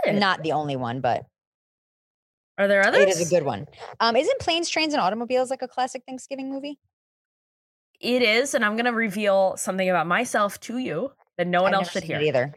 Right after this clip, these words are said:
Speaker 1: Okay, good. Oh, God, I love us.
Speaker 2: Yeah, of course. I mean,
Speaker 1: <laughs> Yeah.
Speaker 2: that's
Speaker 1: Yeah.
Speaker 2: why we're friends.
Speaker 1: Yeah, that's it. That's it.
Speaker 2: That's the reason. <laughs>
Speaker 1: <laughs> I don't like that joke. <laughs>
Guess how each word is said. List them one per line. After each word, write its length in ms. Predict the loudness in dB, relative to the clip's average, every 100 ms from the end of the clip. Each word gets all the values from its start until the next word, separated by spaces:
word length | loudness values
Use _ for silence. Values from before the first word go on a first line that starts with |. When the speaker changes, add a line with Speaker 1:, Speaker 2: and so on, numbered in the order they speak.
| _ -4
Speaker 1:
Okay, 200 | 0 0
good. 160 | 2 0
Oh, 180 | -2 -6
God, 160 | -8 -4
I 100 | -2
love 180 | 0 -2
us. 240 | -4 -6
Speaker 2:
Yeah, 180 | -4 -2 -2
of 100 | 0
course. 180 | 2 2 2 0
I 120 | -2
mean, 320 | -2 -6 -8 -10 _
Speaker 1:
<laughs> 220 | _ -8 -4
Yeah. 140 | -4 -6 -20 -18 -20 -20 _ _
Speaker 2:
that's 120 | -2
Speaker 1:
Yeah. 20 | 2
Speaker 2:
why 80 | 2
we're 100 | 2
friends. 300 | -2 -6 -14 -8
Speaker 1:
Yeah, 200 | -6 -6 _ -4
that's 220 | -4 -2
it. 300 | -4 -4 -10 _ _ _ -6
That's 380 | -2 -2 -2 -6
it. 180 | -6 -2
Speaker 2:
That's 260 | 0 0 0
the 140 | 2 4
reason. 420 | 4 4 2 0 0
<laughs> 80 | -4 -2 -6 -6
Speaker 1:
<laughs> 180 | _ -2
I 120 | 2
don't 120 | 4
like 180 | 4 4
that 180 | 2 2
joke. 360 | 2 0 -6 -2
<laughs> 1300 | 2 2 4 2 4 0 2 2 0 0 -4 -4 -6